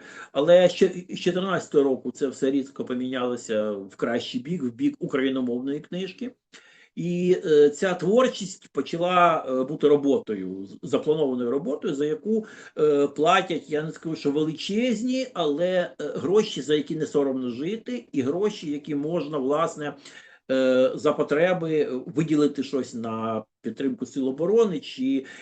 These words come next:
і, е, чи тим, хто потерпів від російських обстрілів, чи ще щось таке. От, скажімо,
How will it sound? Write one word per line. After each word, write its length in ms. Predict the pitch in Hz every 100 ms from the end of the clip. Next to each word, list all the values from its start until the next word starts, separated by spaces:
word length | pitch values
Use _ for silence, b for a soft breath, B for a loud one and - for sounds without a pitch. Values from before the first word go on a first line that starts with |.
| B
і, 120 | 135 131
е, 240 | 131 117 113
чи 220 | - 127
тим, 200 | 127 135
хто 220 | - 120
потерпів 580 | 131 127 117 120 123 110
від 240 | 117 110
російських 520 | 117 113 110 107 110 226
обстрілів, 720 | 233 - 175 147 135 127 -
чи 180 | 113
ще 180 | 107 175
щось 180 | 156 139
таке. 240 | - -
От, 180 | 127 123
скажімо, 500 | - 127 147 151 135